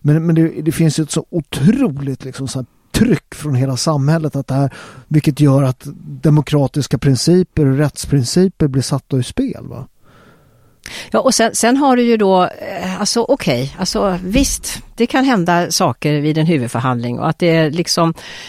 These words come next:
Speaker 2: vissa saker kommer inte fram och, och, och det är trovärd-, bedömt av trovärdigheten och han blir dömd och sen går det vidare till hovrätten och de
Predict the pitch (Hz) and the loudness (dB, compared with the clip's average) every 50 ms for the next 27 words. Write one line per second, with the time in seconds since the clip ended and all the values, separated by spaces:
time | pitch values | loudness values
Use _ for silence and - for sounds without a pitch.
0 | - - 233 208 - 196 - 208 185 160 180 - - 190 175 180 165 160 - - | -2 -2 0 0 0 0 0 0 0 0 -2 -4 -4 -4 -2 -2 -2 -2 -4 -4
1 | 143 - 135 127 135 139 143 143 143 143 143 143 143 127 156 156 147 147 127 107 | -6 -4 -2 -2 0 0 0 -2 -2 -2 -2 -2 -2 -2 -4 -4 -4 -4 -6 -6
2 | 127 147 143 117 - - 190 202 196 - - 214 180 156 160 156 156 165 185 185 | -8 -8 -8 -8 -4 -2 0 0 0 2 2 0 2 2 0 0 0 0 0 2
3 | 180 165 165 160 - 165 - - 190 165 143 139 135 139 143 139 147 143 143 - | 2 0 0 0 -2 -4 -2 0 0 0 2 0 0 0 0 -2 0 -2 -2 -4
4 | - - 151 143 123 131 131 151 185 175 151 151 170 160 147 139 123 127 131 139 | -4 -6 -4 -4 -2 -2 0 0 2 0 0 2 0 0 0 0 -2 -2 -2 -4
5 | 135 135 135 131 127 131 135 139 170 - 180 180 185 190 185 185 190 190 196 175 | -4 -4 -6 -6 -6 -6 -6 -8 -6 -4 -4 -2 -2 0 0 0 2 2 2 0
6 | 175 165 - 165 170 175 160 139 135 123 135 - - _ 156 151 160 147 139 139 | 0 0 0 0 2 2 2 2 0 -2 -2 -4 -6 _ -6 -4 -4 -2 -2 0
7 | 147 180 196 220 233 - - | 0 0 -2 -2 -4 -6 -6